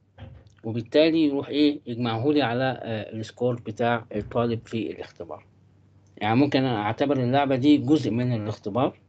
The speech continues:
وأحطها في ال-، أحط ال-، ال-، الريزلت بتاعته في الفاريبل نيم هنا، بس دي مور أدفانسد يعني.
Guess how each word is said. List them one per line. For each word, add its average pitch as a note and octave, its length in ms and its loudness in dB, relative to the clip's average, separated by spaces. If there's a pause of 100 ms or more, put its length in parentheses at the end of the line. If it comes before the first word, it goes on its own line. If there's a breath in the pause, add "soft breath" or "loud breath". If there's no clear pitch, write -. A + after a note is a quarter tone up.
(600)
وأحطها A#2+ 640 0
في B2 100 -6
ال-، A2 120 -2
أحط G2 420 -2
ال-، A#2+ 180 0
ال-، G2+ 220 -2
الريزلت C3 520 2
بتاعته C3 440 0 (240)
في - 120 -4
الفاريبل A#2+ 440 0
نيم C3+ 220 4
هنا، F3 260 2
بس - 180 -4
دي C3+ 140 6
مور D3 280 8
أدفانسد A2+ 480 -2
يعني. E3 220 -14